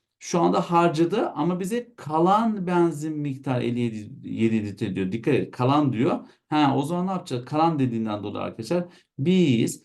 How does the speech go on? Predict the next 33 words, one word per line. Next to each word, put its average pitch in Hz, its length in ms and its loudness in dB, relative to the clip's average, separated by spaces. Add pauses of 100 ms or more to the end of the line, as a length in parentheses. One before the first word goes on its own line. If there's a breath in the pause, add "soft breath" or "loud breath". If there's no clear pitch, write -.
(120)
seksen 156 520 -2
beşten 113 240 -2
yirmi 110 280 -2
sekizi 95 300 -10
çıkartmak 135 540 -4
zorundayız. 156 460 -2
Bu 131 80 -4
da 131 100 2
arkadaşlar 101 380 -4
elli 120 320 2
yedi 95 200 -4
oldu. 113 460 0 (320 loud breath)
Yani 131 260 2
cevabımız 165 640 2
şu 139 160 -6
anda 165 220 -4
bir 185 140 -4
üç - 340 -6 (320)
bence. 98 320 -8 (280)
Ben 143 260 0
de 131 120 4
bir 135 80 2
üç 113 200 -2
buldum. 131 320 -4
Bakayım 120 360 -2
bir 101 60 -8
neymiş. 104 360 -4
Gene 110 220 -4 (240)
kontrol 110 260 -6
edelim. 120 280 -2
Bir 117 100 4
üçmüş 92 280 -6
arkadaşlar. 95 500 -4